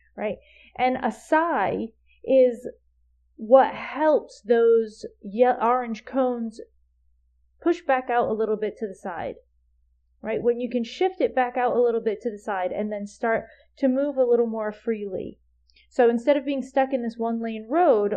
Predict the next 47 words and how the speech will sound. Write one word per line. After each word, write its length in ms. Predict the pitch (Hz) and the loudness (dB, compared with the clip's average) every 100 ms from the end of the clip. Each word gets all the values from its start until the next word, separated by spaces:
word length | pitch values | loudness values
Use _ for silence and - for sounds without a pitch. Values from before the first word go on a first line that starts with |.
| - | -2
instead 380 | 214 214 247 226 | -4 -2 -2 -2
of 100 | 202 | -2
your 180 | 208 208 | -2 0
emotions 580 | 226 294 349 285 240 | 4 4 4 -2 -6
being 180 | - 202 | -8 -8
stuck 300 | 202 220 202 | -6 -6 -4
on 100 | 208 | -4
this 160 | 202 - | -6 -8
one 180 | 202 202 | -8 -8
lane 200 | 202 185 | -10 -4
road, 280 | 190 208 220 - - | -2 -2 -4 -14 -12
when 180 | - 254 | -4 -2
you 80 | 277 | -2
start 280 | 269 302 294 | -2 -2 -2
to 80 | 262 | -4
sigh, 320 | 294 277 254 | 0 2 2
all 260 | - 226 | 2 0
of 80 | 220 | 0
a 40 | 214 | -2
sudden 400 | 247 247 220 196 | 0 2 0 -2
you 180 | 226 233 | 0 0
open 300 | 220 220 220 | 0 -2 -6
up 120 | 220 | -8
another 280 | 208 202 196 | -6 -4 -6
half 280 | 220 208 | -6 -8
a 60 | 214 | -6
lane, 360 | 202 196 185 170 | -8 -10 -12 -10
another 320 | 185 185 185 185 | -8 -6 -8 -8
half 180 | 180 185 | -10 -6
a 60 | |
lane, 320 | 185 175 180 175 | -4 -4 -6 -12
another 360 | 175 170 165 - | -14 -12 -14 -16
half 160 | - | -16
a 60 | - | -10
lane. 320 | 180 160 180 - _ _ _ _ _ _ _ | -10 -10 -14 -20 _ _ _ _ _ _ _
So 400 | _ 285 240 123 - _ _ _ _ _ _ _ _ _ - | _ 0 2 0 -6 _ _ _ _ _ _ _ _ _ 0
if 220 | 285 294 | 0 0
you 140 | 226 | -6
found 340 | 208 226 226 233 | -6 -6 -4 -6
yourself 380 | 214 - 165 196 | -8 -6 -8 -8
releasing 480 | 196 202 208 214 208 | -8 -8 -10 -12 -8
a 20 | |
big 220 | 202 196 | -8 -6
sigh 420 | - 185 175 175 | -6 -4 -4 -4
or, 220 | - 185 | -2 -4
like, 240 | 180 170 175 | -4 -6 -8
ninety-seven 800 | 180 180 190 190 175 175 220 | -12 -12 -6 -6 -6 -8 -10